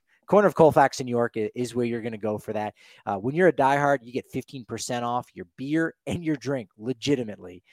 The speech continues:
uh, for this thing here that you're getting, the podcast, the live show on YouTube. You're getting some exclusive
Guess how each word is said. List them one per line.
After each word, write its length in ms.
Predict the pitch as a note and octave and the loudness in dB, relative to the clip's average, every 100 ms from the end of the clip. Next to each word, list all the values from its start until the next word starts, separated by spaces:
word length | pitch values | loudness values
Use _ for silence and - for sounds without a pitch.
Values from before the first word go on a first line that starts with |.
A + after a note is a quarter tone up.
| _ _ - | _ _ -8
uh, 140 | G2+ | -8
for 160 | G2 C#3 | -4 0
this 240 | B3+ - | 0 2
thing 180 | E3 D3+ | 2 2
here 300 | C3+ D3 G#2+ | 2 0 0
that 200 | G2+ A#2 | -2 -4
you're 140 | C3+ | -6
getting, 360 | C3+ C#3+ G#2 G2 | -2 -2 -2 -6
the 100 | A2 | -6
podcast, 720 | - C3+ C3 C#3+ C3 C3+ - _ _ - | -2 -2 -2 -4 -4 -4 -8 _ _ -8
the 80 | |
live 260 | G#2+ B2 C#3 | -2 0 0
show 280 | - C#3 C3 | 2 4 4
on 160 | C3 | 0
YouTube. 560 | A#2 C#3 - C#3+ C#3 C#3 _ _ - | -4 -10 -4 -2 0 -2 _ _ -14
You're 120 | A#2 | -8
getting 240 | B2 B2 | -6 -6
some 160 | - A2+ | -8 -12
exclusive 680 | G2+ - C3+ B2+ C3 B2 | -12 -6 -6 -2 0 -2